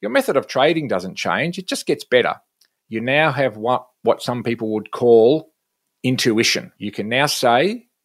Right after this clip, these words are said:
with your head held high, "I am a trader."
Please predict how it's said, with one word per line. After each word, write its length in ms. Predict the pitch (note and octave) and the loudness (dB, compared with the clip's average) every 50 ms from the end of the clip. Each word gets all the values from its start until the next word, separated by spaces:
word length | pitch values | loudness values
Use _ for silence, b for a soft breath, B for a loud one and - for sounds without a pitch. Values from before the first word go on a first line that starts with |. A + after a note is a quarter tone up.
| _ _ | _ _
with 160 | G#2 A2 G#2 G#2 | -8 -8 -6 -4
your 180 | G#2 F#2+ F#2 | -4 -4 0
head 200 | F2+ C3 - - | 0 0 0 0
held 300 | B2 B2+ B2 A#2+ A#2+ G#2 | 0 0 -2 -2 -2 -2
high, 500 | - A#2 A#2 C3 D3 D#3+ F3+ F#3+ F#3+ F#3 _ _ _ _ _ | -2 0 2 4 4 4 4 2 0 -4 _ _ _ _ _
"I 480 | - G#2+ A2+ A#2 A#2 A#2+ B2 A#2+ - - _ - | 0 2 2 4 4 4 2 0 -2 -6 _ -2
am 400 | A#2 A#2 A#2+ A#2+ B2 B2 B2 A#2+ - _ A2+ | 0 0 0 0 -2 -4 -8 -12 -10 _ -4
a 400 | A2 A2+ A#2 A#2 A#2 A2+ A2+ _ _ | -2 0 0 0 -2 -2 -6 _ _
trader." 480 | - - A2 A2 C3 C3 A2 F2 - | -10 -4 0 2 2 2 2 0 -6